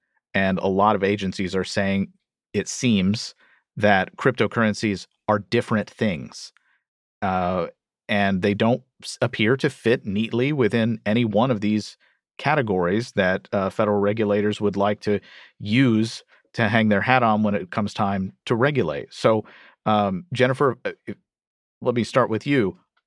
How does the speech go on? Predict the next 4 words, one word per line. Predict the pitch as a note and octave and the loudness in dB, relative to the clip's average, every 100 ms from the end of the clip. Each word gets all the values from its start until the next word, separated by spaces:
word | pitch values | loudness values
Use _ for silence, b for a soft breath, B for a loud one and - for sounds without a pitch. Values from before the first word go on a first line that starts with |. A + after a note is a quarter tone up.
| _ - | _ -2
Is, | A2 - _ - | -2 -2 _ 0
are | A#2 | 0
cryptocurrencies | G#2+ - D#3 C#3 B2 D#3 D3+ C3+ B2+ A2+ G#2 - _ | 2 0 2 0 0 -2 -2 -2 0 -2 -2 -14 _
securities | - - B2+ - C#3 G#2+ D#2+ - - | -16 -10 -6 2 2 2 -6 -14 -20